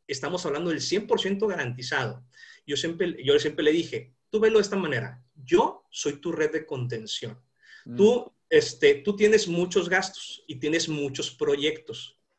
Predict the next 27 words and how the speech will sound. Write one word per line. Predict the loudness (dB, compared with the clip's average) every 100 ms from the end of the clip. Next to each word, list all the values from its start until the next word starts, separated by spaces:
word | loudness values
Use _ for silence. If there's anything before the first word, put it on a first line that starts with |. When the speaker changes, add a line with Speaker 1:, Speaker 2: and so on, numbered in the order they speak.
| _ -20 _ _ _ _
Speaker 1:
Entonces, | _ 6 6 6 2 -14 2
¿qué | 2
pasaría | 4 -2 2 4 4 4
con | 0
esos | 2 0
proyectos | 0 2 4 4 2 0 -4 -4 -6
si | -6 -4
realmente | -2 -2 0 0 0
tú | 0
ya | 2
no | 2 2
pudieras | 0 2 0 -4
generar | -6 -4 -4
dinero? | -2 0 0 -4 -12 _ _ _ _ _
¿No | -4 -4
te | -4
gustaría | -4 0 2 4
tener | 4
un | 4
ahorro | 2 2 2
garantizado | 2 0 -2 -4 -2 -2 -2
para | -4
el | -2
resto | 0 0
de | -2
tu | -4
vida?". | -6 -6 -8